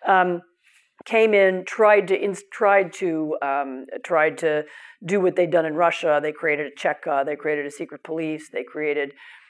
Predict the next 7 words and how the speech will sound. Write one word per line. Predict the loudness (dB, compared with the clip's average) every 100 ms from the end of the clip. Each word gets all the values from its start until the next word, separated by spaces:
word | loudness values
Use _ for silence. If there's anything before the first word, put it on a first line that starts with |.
| _
um, | -8 -8
they | -6
began | -8 -4 -2 -2 -4 -8 -4
nationalization | 0 0 -2 -4 -2 0 0 -2 -4 -4
and | -6 -8 -10
requisition | 0 0 0 -2 -4 -4 -8
of, | -8